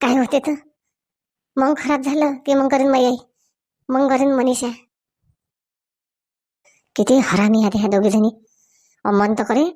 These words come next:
या सुषमीला बी एक द्यावं राखून, पण आपण म्हणतो अजून भांडणाचे धंदे काय करतो. चल, पुष्पाच्या घरी जाऊन पाहतो.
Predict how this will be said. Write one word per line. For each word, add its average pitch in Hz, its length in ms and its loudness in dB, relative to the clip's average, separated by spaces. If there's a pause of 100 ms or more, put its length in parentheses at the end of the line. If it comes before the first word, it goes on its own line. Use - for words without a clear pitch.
(320)
या 233 100 0
सुषमीला 262 400 0
बी 254 260 2
एक 294 120 0
द्यावं 269 160 2
राखून, 233 340 -2 (1120)
पण 233 80 0
आपण 233 180 -2
म्हणतो 240 340 0
अजून 240 180 0
भांडणाचे 214 380 0
धंदे 220 280 0
काय 214 220 -4
करतो. 214 300 -4 (680)
चल, 269 80 4 (1120)
पुष्पाच्या 233 360 0
घरी 226 120 2
जाऊन 220 160 0
पाहतो. 214 260 -2